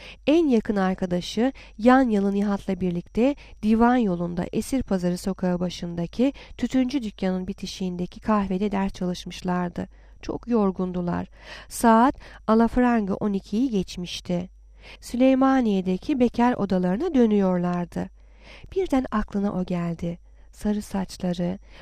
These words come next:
topuklarını döven genç kız. Arkadaşına baktı, içini çekti.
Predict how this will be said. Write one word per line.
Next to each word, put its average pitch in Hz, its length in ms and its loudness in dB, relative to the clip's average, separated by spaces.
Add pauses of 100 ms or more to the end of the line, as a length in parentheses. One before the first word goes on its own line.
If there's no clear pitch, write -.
(140)
topuklarını 233 640 -2
döven 196 400 -2
genç 196 340 -6
kız. - 300 -10 (760)
Arkadaşına 202 720 -4
baktı, 190 440 -8
içini 220 340 -12
çekti. - 500 -14